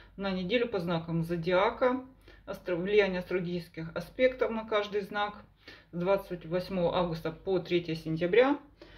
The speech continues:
Напоминаю, что все мы зависим от, от того же ритма Солнца, потому что мы утром просыпаемся и связаны с его подъёмом Солнца, и когда оно заходит, мы засыпаем. Так наш,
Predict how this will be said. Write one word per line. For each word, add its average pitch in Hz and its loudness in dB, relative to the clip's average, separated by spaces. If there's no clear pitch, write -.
Напоминаю, 190 0
что 165 4
все 208 2
мы 180 2
зависим 160 -2
от, - -14
от 175 -8
того 170 2
же 170 0
ритма 185 -6
Солнца, 254 6
потому 202 -10
что 208 -10
мы 196 -4
утром 196 -4
просыпаемся 170 0
и 160 -2
связаны 156 -2
с - -14
его 143 -10
подъёмом 214 0
Солнца, 202 -8
и 160 -6
когда 151 -8
оно 143 -2
заходит, 156 -6
мы 151 -8
засыпаем. 214 0
Так 185 -2
наш, 175 -4